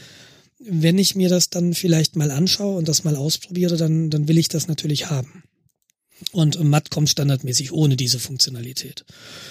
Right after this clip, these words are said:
Und Neomat hat alle diese sinnvollen Patches mal genommen und hat die in Matt eingebaut.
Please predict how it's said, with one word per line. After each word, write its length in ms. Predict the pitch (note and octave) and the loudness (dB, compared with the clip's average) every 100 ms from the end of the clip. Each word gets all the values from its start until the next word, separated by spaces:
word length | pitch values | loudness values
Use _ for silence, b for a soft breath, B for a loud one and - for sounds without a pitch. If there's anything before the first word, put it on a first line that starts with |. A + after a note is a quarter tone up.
| B B | B B
Und 180 | - D#3 | 0 4
Neomat 640 | F3 A#3+ C#4 A#3 A3 - F#3+ | 6 6 4 4 4 2 -2
hat 240 | E3+ - | -4 -2
alle 240 | F3 A#3+ | 2 2
diese 260 | G3 F#3 F3+ | 2 2 4
sinnvollen 540 | D3+ A#3+ - G3 E3+ | 4 2 2 0 0
Patches 320 | E3 A3 - - | 0 0 0 0
mal 160 | F3+ | -2
genommen 420 | D#3+ E3 G#3+ A3+ | 2 2 2 0
und 160 | F#3+ D#3+ | 0 0
hat 200 | F#3+ - | -2 -4
die 120 | F#3 | -2
in 240 | F#3 F#3+ E3+ | 0 2 4
Matt 220 | F#3 - | 2 2
eingebaut. 720 | D3+ G3 G3+ E3+ F3+ F3+ | 0 2 0 0 0 0